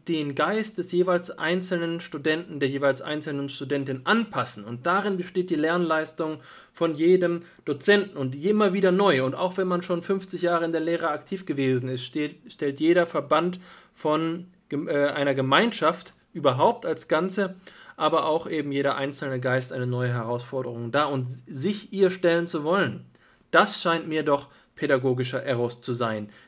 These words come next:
Diese Herausforderung trotz der, äh, der Unmut gegenüber dem widerspenstigen Geist der Einzelnen,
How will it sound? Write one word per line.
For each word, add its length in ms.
Diese 240
Herausforderung 880
trotz 480
der, 260
äh, 340
der 640
Unmut 640
gegenüber 540
dem 480
widerspenstigen 1040
Geist 380
der 180
Einzelnen, 720